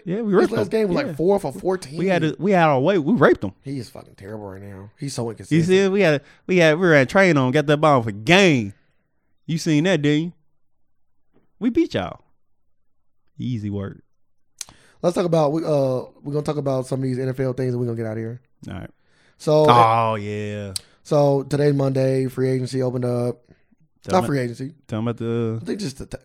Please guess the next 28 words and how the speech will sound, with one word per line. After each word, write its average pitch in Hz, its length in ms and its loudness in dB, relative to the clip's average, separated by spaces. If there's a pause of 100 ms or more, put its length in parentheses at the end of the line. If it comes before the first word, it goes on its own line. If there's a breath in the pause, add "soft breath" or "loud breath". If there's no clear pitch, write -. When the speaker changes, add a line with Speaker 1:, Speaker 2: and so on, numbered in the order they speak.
(320)
Speaker 2:
just, 156 180 -10
I - 100 -2
think 202 160 -4
just 151 160 -8
the 127 80 -8
franchise 131 460 -6
tags 113 260 -10
opened 117 220 0
up. 110 60 -8
Speaker 1:
franchise 98 260 -4
tag, 92 280 -10
Speaker 2:
You 147 60 0
got 147 80 2
a 127 40 0
Speaker 1:
okay. 95 100 -4
Speaker 2:
franchise 135 340 -2
tag 127 180 -6
by 120 100 -6
the 120 100 -10
end 127 120 -6
of, - 60 -8
I - 80 -10
thought - 160 -4
that - 100 -2
might 214 80 -6
have 170 80 -4
been 143 120 -4
Sunday. 131 260 -8